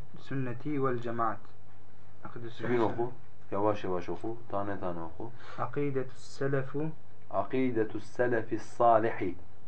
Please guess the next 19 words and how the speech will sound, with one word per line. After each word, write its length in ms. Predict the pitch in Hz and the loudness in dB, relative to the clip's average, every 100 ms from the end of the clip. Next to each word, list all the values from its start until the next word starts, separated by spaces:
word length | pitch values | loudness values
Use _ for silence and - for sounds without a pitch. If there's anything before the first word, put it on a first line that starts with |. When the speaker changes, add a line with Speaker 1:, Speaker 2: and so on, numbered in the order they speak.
| - | -2
Speaker 1:
Akidetus 640 | 135 - 143 135 127 - - - | -2 0 0 0 -2 -2 -2 -2
selefi 380 | 135 135 131 - | 0 0 -2 -2
salihi, 800 | - - 139 143 139 - 156 156 - - | -2 -2 0 0 0 0 0 0 0 -2
Speaker 2:
Hı. 60 | 117 101 - - - | -2 -2 -2 -2 -2
Speaker 1:
e, 40 | |
ehli 540 | 123 120 120 123 139 135 | 0 0 0 0 2 4
Speaker 2:
Ehli 380 | 127 104 110 | 4 2 0
sünneti 540 | 104 - 127 123 117 113 | 0 0 0 0 4 4
vel 100 | 98 | 4
cemaat. 320 | 92 85 78 | 0 -2 -2
Speaker 1:
ehli 280 | 135 131 123 | -2 -2 -2
sünneti 800 | - 135 143 139 139 160 139 127 | -2 0 0 0 0 0 2 0
vel 140 | 123 | 0
cemaati. 500 | 123 120 120 107 - 95 - - - - | -2 0 0 0 -2 -2 -2 -2 -2 -2
Speaker 2:
Bu, 580 | 104 113 120 123 143 - - - - - - | 4 10 10 10 6 2 -2 -2 -2 -2 0
eyyuhel 520 | 113 139 151 131 - | 4 8 10 8 6
ahul 220 | 143 127 | 4 4
muslimul 420 | 123 131 - 113 104 | 2 0 0 0 2
aziz, 360 | 101 98 90 | 2 2 0